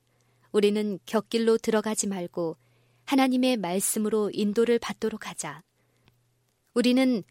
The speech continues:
우리의 선조들이 간 길이나 행한 일을 따르거나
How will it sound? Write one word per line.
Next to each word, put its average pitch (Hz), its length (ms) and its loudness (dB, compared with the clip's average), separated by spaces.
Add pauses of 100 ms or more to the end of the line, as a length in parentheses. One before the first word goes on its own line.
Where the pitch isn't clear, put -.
(280)
우리의 262 280 4
선조들이 285 580 0
간 214 280 -2
길이나 202 680 -2
행한 262 360 0
일을 247 240 2
따르거나 214 680 -2